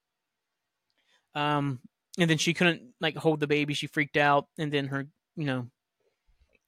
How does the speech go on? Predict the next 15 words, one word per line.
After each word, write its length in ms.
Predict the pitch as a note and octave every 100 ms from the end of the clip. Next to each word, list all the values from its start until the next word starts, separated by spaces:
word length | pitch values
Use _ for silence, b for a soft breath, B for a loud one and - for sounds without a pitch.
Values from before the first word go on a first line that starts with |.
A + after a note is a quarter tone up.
| _ -
her 160 | B3 G#3+
mother, 300 | D#3 D3+ D#3+
so 180 | D3+
Locke's 300 | D3 D3 -
biological 720 | - D3+ C#3+ C#3+ C#3+ D3 D3
grandmother, 560 | D3 G3 G3 F#3+ F#3+ F#3 D3+
hated 240 | D3+ D3
him. 180 | D3+ D3 _ _ _ _ _ _ _ _ _ _ _ _ _ _ - -
Had 200 | D3+ D3
want 200 | C#3 C3+
nothing 220 | C#3 B2+
to 80 | B2+
do 180 | B2+ C3
with 120 | C3
him. 160 | C3+